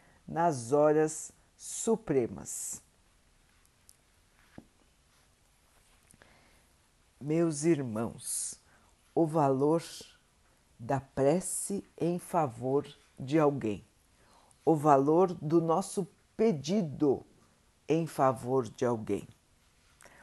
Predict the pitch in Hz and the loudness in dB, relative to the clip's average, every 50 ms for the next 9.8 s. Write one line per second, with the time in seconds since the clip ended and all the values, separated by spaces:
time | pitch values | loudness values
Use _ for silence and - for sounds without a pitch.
0 | - - _ _ - 143 139 127 139 135 139 143 147 151 147 139 123 127 147 139 | -20 -20 _ _ 0 0 4 6 6 6 6 6 4 4 2 0 -2 -2 -2 -2
1 | 127 110 117 117 156 185 214 233 208 - - - 127 107 104 104 - - - - | -2 -4 -4 2 4 6 6 6 4 0 -6 -6 -6 -6 -6 -8 -10 -10 -10 -10
2 | - - - - - - _ _ _ _ _ _ _ _ _ _ _ _ _ _ | -10 -10 -10 -12 -14 -18 _ _ _ _ _ _ _ _ _ _ _ _ _ _
3 | _ _ _ _ - - 185 - - _ _ - 190 233 247 214 165 151 156 156 | _ _ _ _ -10 -8 -8 -8 -8 _ _ 4 6 6 6 4 2 -2 -4 -4
4 | 143 - - 151 151 139 131 127 131 139 151 160 156 - - - - - - _ | -6 -6 -4 -4 -4 -4 -4 -4 -2 -2 -2 -2 -4 -8 -12 -14 -14 -18 -20 _
5 | _ - - _ - - - 196 180 - - - - - 160 175 208 226 247 240 | _ -20 -20 _ -20 -10 -2 0 0 0 0 -2 0 2 4 6 8 8 6 6
6 | 226 196 151 147 139 139 135 - - 139 139 131 135 127 123 123 135 143 151 - | 4 4 4 2 2 0 -2 -8 -6 -4 -2 -2 -2 -4 -4 -2 -2 -2 -2 -2
7 | - - - - - - - - - - - - - - - - - - - - | -6 -8 -10 -10 -10 -10 -10 -12 -14 -16 -18 -20 -20 -20 -20 -20 -20 -12 -4 -2
8 | 185 180 170 196 190 180 180 196 208 233 190 165 156 185 180 - - 208 196 175 | -2 2 4 4 4 4 4 2 2 2 0 -2 -6 -8 -10 -6 -4 -4 -4 -4
9 | - - 190 165 147 - - 156 170 151 - - - - - | -4 -6 -8 -8 -8 -8 -8 -6 -6 -6 -8 -14 -20 -20 -20